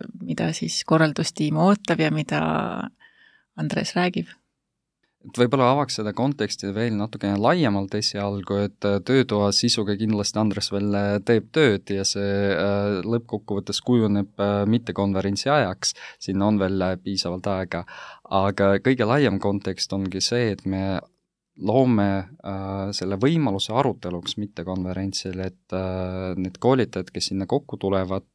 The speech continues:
Speaker 2: et nad saavad mõtestada, et mis on need koolitaja oskused, mis on täna juba muutunud võrreldes sellega, mis nad olid eile,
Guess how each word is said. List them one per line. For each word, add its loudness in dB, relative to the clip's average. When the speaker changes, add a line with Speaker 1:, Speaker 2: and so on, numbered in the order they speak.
Speaker 2:
et -4
nad -8
saavad 0
mõtestada, 0
et -4
mis 4
on 2
need -4
koolitaja 2
oskused, -4
mis -4
on -2
täna 0
juba -2
muutunud -2
võrreldes 0
sellega, 0
mis -2
nad -4
olid -2
eile, 0